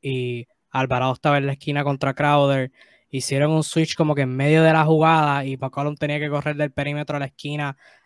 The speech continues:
a Jay Crowder y Crowder estaba solo por como un segundo y no la tiró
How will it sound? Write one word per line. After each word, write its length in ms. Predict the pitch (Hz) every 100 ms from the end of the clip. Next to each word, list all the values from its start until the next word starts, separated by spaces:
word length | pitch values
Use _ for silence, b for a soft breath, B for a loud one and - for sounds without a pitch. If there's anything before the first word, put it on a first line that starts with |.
| b
a 80 | 147
Jay 180 | 139 135
Crowder 540 | 156 156 151 147 139 -
y 160 | 143
Crowder 320 | - 139 151 151
estaba 320 | - 147 143
solo 280 | 165 151 147
por 160 | 143
como 240 | 135 135 135
un 120 | 143
segundo 380 | - 147 151 139
y 40 |
no 80 | 131
la 140 | 139
tiró 340 | 147 143 143